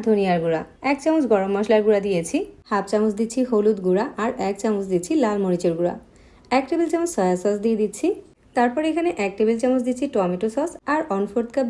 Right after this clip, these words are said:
দিচ্ছি পেঁয়াজ বেরেস্তা। এখন এই সব কিছু একসাথে ভালো করে মিশিয়ে নিচ্ছি। হাত দিয়ে একটু ভালো করে মথে নিতে হবে। সব কিছু ভালো করে মিশিয়ে নিয়েছি। এটা অনেকটা সফট হয়ে গিয়েছে। এখন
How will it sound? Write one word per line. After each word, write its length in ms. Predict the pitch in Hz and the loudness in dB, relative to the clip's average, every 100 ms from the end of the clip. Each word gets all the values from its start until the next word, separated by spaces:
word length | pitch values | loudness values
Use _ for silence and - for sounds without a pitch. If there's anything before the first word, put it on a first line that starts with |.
| 254 | -2
দিচ্ছি 200 | 247 349 359 | 0 0 2
পেঁয়াজ 220 | 208 180 175 | 2 2 2
বেরেস্তা। 380 | 165 170 170 160 - - | 0 0 -2 -4 -6 -4
এখন 180 | 208 302 320 | -2 0 0
এই 60 | 320 | 2
সব 100 | 330 320 | -2 -2
কিছু 160 | 320 339 277 | -4 0 -2
একসাথে 260 | 285 294 247 | -2 -4 -2
ভালো 140 | 214 190 | 0 0
করে 140 | 208 208 | 2 2
মিশিয়ে 280 | 185 180 220 208 | 0 2 4 4
নিচ্ছি। 260 | 190 - 381 - - - - - | 0 -2 -4 -4 -20 -20 -18 0
হাত 140 | 226 202 | 0 2
দিয়ে 120 | 254 | 0
একটু 100 | 302 269 | 0 0
ভালো 120 | 262 269 | 0 2
করে 100 | 294 196 | 2 2
মথে 180 | 175 180 | 2 0
নিতে 160 | 165 190 | 0 0
হবে। 180 | 180 170 - - - - | 0 -2 -6 -10 -20 -8
সব 100 | 294 285 | -4 -2
কিছু 140 | 302 285 | 0 0
ভালো 140 | 262 254 | 2 2
করে 120 | 262 262 | 2 4
মিশিয়ে 280 | 220 220 233 226 | 4 4 2 4
নিয়েছি। 340 | 208 202 311 427 - - | 2 0 -2 -2 -4 -8
এটা 140 | 202 220 180 | -4 -2 0
অনেকটা 260 | 180 180 349 | -2 -2 -2
সফট 220 | 269 196 - | 0 -2 0
হয়ে 120 | 185 170 | 0 2
গিয়েছে। 280 | 160 160 180 - _ - 226 | -2 -2 -6 -6 _ -4 -2
এখন 160 | 311 | 0